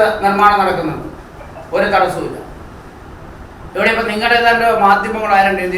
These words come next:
ഇവിടെ എങ്ങാണ്ട് ഞങ്ങളുടെ ഇവിടെ ആഫീസുണ്ട്, ഞാൻ അയാളെ ഉദ്ധരിക്കാറില്ല. ഇവിടെ വലിയ നിർമ്മാണം നടക്കുന്നുണ്ട്, ഈ ഇവിടെ ഞങ്ങൾക്ക് എതിരെ ഇതുണ്ട്, അത് എൻ്റെയോ എൻ്റെ അയാളോ, അതൊക്കെ പിന്നെ നിങ്ങളുടെ സൗകര്യത്തിന് പ്രശ്നമില്ല. ഏ,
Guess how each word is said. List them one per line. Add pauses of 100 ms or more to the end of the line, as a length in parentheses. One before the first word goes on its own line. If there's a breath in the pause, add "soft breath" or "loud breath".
(120)
ഇവിടെ
എങ്ങാണ്ട്
ഞങ്ങളുടെ
ഇവിടെ
ആഫീസുണ്ട്,
ഞാൻ
അയാളെ
ഉദ്ധരിക്കാറില്ല. (1700)
ഇവിടെ (720)
വലിയ (100)
നിർമ്മാണം
നടക്കുന്നുണ്ട്, (140)
ഈ (400)
ഇവിടെ (120)
ഞങ്ങൾക്ക്
എതിരെ
ഇതുണ്ട്, (1080)
അത് (200)
എൻ്റെയോ (120)
എൻ്റെ
അയാളോ,
അതൊക്കെ
പിന്നെ
നിങ്ങളുടെ
സൗകര്യത്തിന്
പ്രശ്നമില്ല. (880)
ഏ,